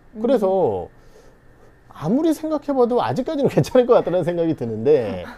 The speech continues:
Speaker 2: 그래서 잘 봐야 될 것 같아요.
Speaker 1: 아,
Speaker 2: 네.
Speaker 1: 근데 왜 이렇게 삼 분기에 실적 추정치 낮을 거란 얘기가 나오는 건지 궁금해지네요.
Speaker 2: 그거는 그럴 수밖에 없는 게,
Speaker 1: 네.
Speaker 2: <clears throat> 지금 이제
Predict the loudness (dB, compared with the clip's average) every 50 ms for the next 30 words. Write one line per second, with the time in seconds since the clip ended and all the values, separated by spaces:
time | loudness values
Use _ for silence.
0 | -20 -20 -20 -20 _ -8 -8 -8 -4 2 2 2 2 2 0 0 2 2 0 0
1 | -2 -6 -4 -4 -6 -6 -6 -6 -10 -12 -16 -18 -16 -16 -12 -10 -8 -8 -8 -8
2 | -10 -12 -14 -14 -8 -8 -6 0 0 2 2 2 -2 -4 -8 -8 -8 -10 -6 -6
3 | -6 -6 -4 -6 -6 -6 -6 -8 -10 -8 -8 -10 -12 -10 -14 -14 -12 -12 -12 -12
4 | -10 -8 -6 -6 -6 -6 -6 -8 -8 -8 -10 -12 -12 -8 -8 -6 -6 -6 -6 -8
5 | -8 -10 -10 -10 -10 -10 -12 -14 -14 -14 -14 -14 -16 -18 -18 -20 -18 -18 -18 -16
6 | -14 -14 -14 -14 -14 -16 -18 -20 -20 -20 -10 -4 0 0 2 2 2 2 2 0
7 | 0 2 0 -2 -2 -2 -4 -4 -4 -6 -6 -2 -2 -2 -2 -4 -10 -16 -20 -20
8 | 0 4 6 8 8 8 6 4 2 -4 -12 -20 -20 -20 -20 -20 -20 -20 -20 -20
9 | -20 -20 -20 -20 -20 -20 -20 -20 _ _ _ -2 0 2 2 4 4 4 4 4
10 | 4 2 0